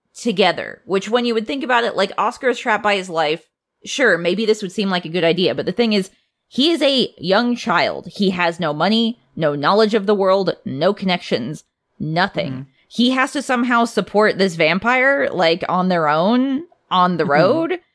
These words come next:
Speaker 1: He can't get a job. He can't buy a house. He can't do anything. It's just doomed to kind of fail in a way. And not just in a way, like, in every way. And there's also just the realization that eventually, yeah, he's gonna age up and die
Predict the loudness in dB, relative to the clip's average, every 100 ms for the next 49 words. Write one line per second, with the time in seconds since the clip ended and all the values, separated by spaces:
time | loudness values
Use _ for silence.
0 | _ _ -4 0 -2 0 -2 0 0 2
1 | 0 0 -4 -6 0 -2 2 0 2 0
2 | 0 -2 -2 0 -2 0 -2 -2 -4 -8
3 | -4 -4 -2 -6 -8 -6 0 0 0 -4
4 | -6 -6 -6 -6 -10 _ 0 0 -2 -8
5 | -14 _ _ _ -8 -6 -2 -4 -6 -10
6 | -14 _ _ _ -6 -2 -2 -2 -4 -4
7 | -2 0 -2 -2 -4 -4 -4 -4 -4 -4
8 | -2 -2 -4 -8 _ _ _ _ 0 2
9 | 2 -4 -8 _ _ 0 0 4 2 0
10 | -6 -4 -2 2 2 2 0 2 0 2
11 | 0 0 -2 0 0 -2 -6 -4 -2 0
12 | -2 -4 -2 -2 0 -2 -4 0 0 2
13 | 2 2 0